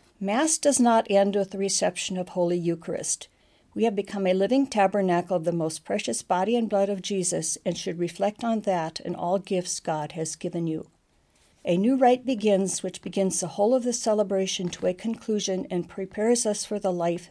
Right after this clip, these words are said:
that comes next. After any announcements comes the blessing. This can be simple or a more solemn threefold blessing on special occasions.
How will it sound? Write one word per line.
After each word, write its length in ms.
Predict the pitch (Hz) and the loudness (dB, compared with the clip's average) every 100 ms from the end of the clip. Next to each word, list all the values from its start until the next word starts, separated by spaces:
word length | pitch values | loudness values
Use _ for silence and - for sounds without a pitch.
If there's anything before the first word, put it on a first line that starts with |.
| _ | _
that 160 | 170 - | -10 -8
comes 340 | 170 170 165 | -6 -4 -2
next. 500 | 175 143 - - - - _ _ - _ - | -4 -4 -4 -4 -6 -20 _ _ -20 _ -6
After 320 | 180 180 196 | -6 -4 -2
any 160 | 190 254 | 2 4
announcements 720 | 254 208 202 - 208 196 - | 4 4 0 0 -2 -4 -6
comes 340 | - 180 180 - | -6 -2 -2 -2
the 80 | |
blessing. 540 | 170 170 165 - - - _ _ _ _ - | 0 0 0 -4 -6 -10 _ _ _ _ -4
This 160 | 208 - | -2 0
can 200 | 202 180 | -2 -2
be 100 | 180 | 0
simple 520 | - 254 254 233 233 | 0 2 2 0 0
or 220 | 185 185 | 2 4
a 60 | 180 | 4
more 260 | 180 220 | 2 2
solemn 520 | 247 - 185 175 180 | 0 0 2 4 2
threefold 680 | 180 - 240 247 226 208 196 | -2 -4 -2 -2 -2 0 0
blessing 460 | 190 185 - 196 190 | 0 -2 -2 -4 -4
on 120 | 170 | -6
special 480 | - - 160 - 170 | -6 -6 -8 -6 -6
occasions. 800 | 165 - 170 170 156 - - | -8 -6 -6 -4 -8 -8 -10